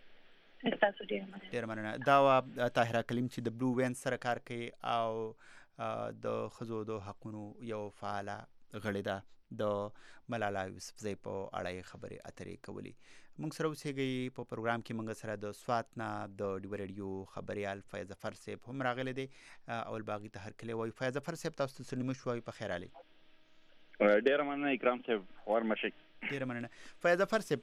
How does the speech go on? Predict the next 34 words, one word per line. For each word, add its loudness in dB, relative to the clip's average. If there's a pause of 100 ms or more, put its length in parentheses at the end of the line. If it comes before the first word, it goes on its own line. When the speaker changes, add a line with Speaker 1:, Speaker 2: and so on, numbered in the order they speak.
Speaker 2:
تاسو 6
موږ 4
سره 6
اوسېږئ. 4 (340)
آ، 12
موږ 2 (340)
اول، 8 (220)
آ، 8
ځو، 2 (400)
آ، 4
په 2
پېښور 6
کې -2
د 2
ډیوه 4
راډیو 4
خبریالې 2
سادیه 2
قاسم -2
شاه، 4 (400)
آ، 0
د -2 (540)
مدني 0
ټولنې 0
د 0
غړو 4
سره 0
خبرې 4
اترې 4
کړې 0
دي. 0
د 2
ملاله 6
یوسفزۍ 2